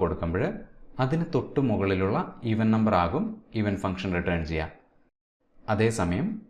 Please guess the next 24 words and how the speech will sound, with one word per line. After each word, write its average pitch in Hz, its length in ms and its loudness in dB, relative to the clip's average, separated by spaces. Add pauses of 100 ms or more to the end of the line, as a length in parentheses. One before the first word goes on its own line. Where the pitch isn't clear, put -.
(180)
even 113 240 2
ഫംഗ്ഷനുള്ളിലേക്ക് 90 760 0 (540)
നെഗറ്റീവ് 143 480 -2 (200)
ഓഡ് 113 220 2
നമ്പർ 117 240 0
ആണ് 110 180 4
നമ്മൾ 104 240 2
കൊടുക്കുന്നതെന്നുണ്ടെങ്കിൽ 90 840 0 (840)
അതിന് 151 220 0 (100)
തൊട്ട് 120 360 -2
താഴെയുള്ള 95 520 2 (680)
even 110 220 2
നമ്പർ 104 300 2
ആകും 98 220 0 (340)
ഫംഗ്ഷൻ 92 380 -2
റിട്ടേൺ 80 240 0 (100)
ചെയ്യുക. 78 180 -4 (1000)
ഉദാഹരണത്തിന്, 92 500 2 (440)
even 117 240 2
ഫംഗ്ഷനുള്ളിലേക്ക് 92 760 0 (600)
നെഗറ്റീവ് 135 360 2 (140)
അഞ്ച് 110 240 2
എന്ന 113 120 0 (100)
സംഖ്യ 95 240 -2